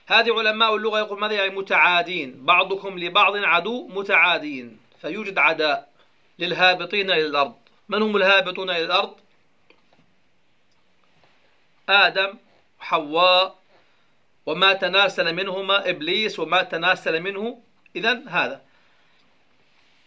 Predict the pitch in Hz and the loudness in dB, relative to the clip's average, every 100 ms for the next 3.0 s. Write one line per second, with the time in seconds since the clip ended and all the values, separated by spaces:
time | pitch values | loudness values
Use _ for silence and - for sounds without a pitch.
0 | _ _ _ _ _ _ _ _ _ _ | _ _ _ _ _ _ _ _ _ _
1 | _ _ _ _ - - 220 226 208 170 | _ _ _ _ -20 -2 6 6 6 2
2 | 214 196 175 190 208 208 202 - - - | 0 0 -4 -2 -2 -2 -8 -12 -18 -20